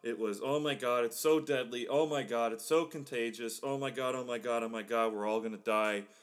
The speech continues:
We need to do this, this, this, this, and this." Now we've pivoted from that. Then, then, then, then we pivoted into, "Well, it's not really that deadly,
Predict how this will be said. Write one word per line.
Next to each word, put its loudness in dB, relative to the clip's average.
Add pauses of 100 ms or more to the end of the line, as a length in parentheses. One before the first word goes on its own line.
(220)
We -6
need -2
to -6
do -4
this, -4
this, -4
this, -4
this, -4
and -4
this." -8 (1120)
Now 6
we've -2
pivoted 2
from -6
that. -2 (220)
Then, 2
then, 2
then, 0
then 0
we -2
pivoted 0
into, 0 (420)
"Well, 8
it's -6
not 2
really 6
that 0
deadly, -2